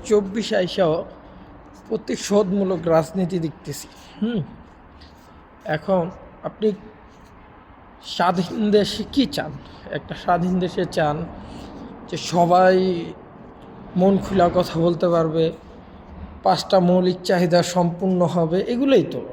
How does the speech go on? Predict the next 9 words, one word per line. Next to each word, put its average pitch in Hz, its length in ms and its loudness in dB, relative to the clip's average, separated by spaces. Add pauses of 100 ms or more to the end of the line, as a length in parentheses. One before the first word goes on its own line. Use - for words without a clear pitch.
এখন 151 340 -2
হচ্ছে 196 560 0 (840)
উনিশশো 226 800 2 (260)
একাত্তর - 440 -2
সালে 208 640 2
যুদ্ধ 180 480 -2
যখন 175 380 0
হয়েছে, 156 560 0 (880)
সেখানে 180 800 0